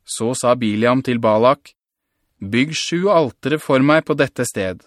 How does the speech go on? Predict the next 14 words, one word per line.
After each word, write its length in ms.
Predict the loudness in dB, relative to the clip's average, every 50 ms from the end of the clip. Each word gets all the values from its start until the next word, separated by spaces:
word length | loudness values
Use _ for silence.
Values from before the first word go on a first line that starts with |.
| _ _ _ _ _ -10
og 140 | -8 -4 -2
gjør 320 | 0 0 2 2 0 0
i 20 |
stand 380 | -2 -2 -2 0 0 0 0 -2
sju 320 | -4 -4 -4 -4 -2 -2 -4 -4
okser 400 | -6 -8 -8 -6 -4 -4 -4 -4
og 140 | -4 -6 -8
sju 340 | -8 -6 -4 -4 -2 -2 0 2
værer 320 | 2 4 4 2 0 -2 -4
for 160 | -4 -2 0
meg 220 | 2 2 0 0 -2
på 100 | -2 -2
dette 300 | -2 -4 -4 -6 -10 -8
sted." 320 | -6 -6 -8 -8 -10